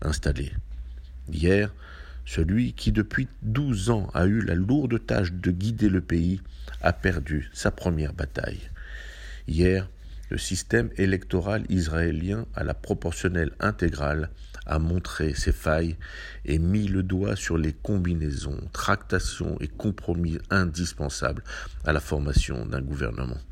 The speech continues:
Il a depuis plusieurs années montré la faiblesse d'un système certes démocratique,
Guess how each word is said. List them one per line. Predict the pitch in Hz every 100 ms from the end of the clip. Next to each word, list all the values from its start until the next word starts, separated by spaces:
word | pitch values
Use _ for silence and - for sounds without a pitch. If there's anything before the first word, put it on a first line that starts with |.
| - - - - - - - - -
Il | 90
a | 92
depuis | 92 95 - - 95
plusieurs | - 107 98 90 98 85
années | 76 71 69
montré | 73 78 - -
la | 78
faiblesse | 71 - 87 73 76 71 73
d'un | 69
système | - - - 90 85
certes | - - 82 - 82
démocratique, | 87 90 87 - - - -